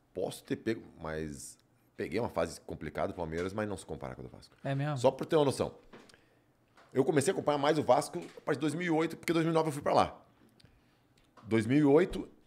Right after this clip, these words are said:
Speaker 1: saiu, ah, Eurico, entrou Dinamite, né? Era pra entrar no começo do ano. Foi pra Justiça.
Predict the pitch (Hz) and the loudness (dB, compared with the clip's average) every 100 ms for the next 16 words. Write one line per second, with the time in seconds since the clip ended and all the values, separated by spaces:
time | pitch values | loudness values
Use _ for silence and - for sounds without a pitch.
0 | _ _ - - 127 117 131 135 127 117 | _ _ -18 0 6 6 6 2 0 -2
1 | - 107 101 95 92 90 85 82 80 78 | -2 4 6 6 4 4 2 2 0 -4
2 | 73 65 - _ _ _ 104 98 120 143 | -6 -10 -16 _ _ _ -4 2 2 2
3 | 143 135 143 131 95 85 107 - _ _ | 0 2 2 0 -2 -4 -8 -10 _ _
4 | _ _ _ _ _ _ _ _ _ - | _ _ _ _ _ _ _ _ _ -4
5 | 80 95 - 110 107 110 98 110 117 110 | -2 -2 0 -2 -2 0 0 0 -4 -6
6 | 113 110 117 120 87 65 - _ _ _ | -4 -4 -2 -2 -2 -4 -14 _ _ _
7 | _ _ _ 85 82 82 98 - 78 | _ _ _ -10 -6 -6 -8 -10 -12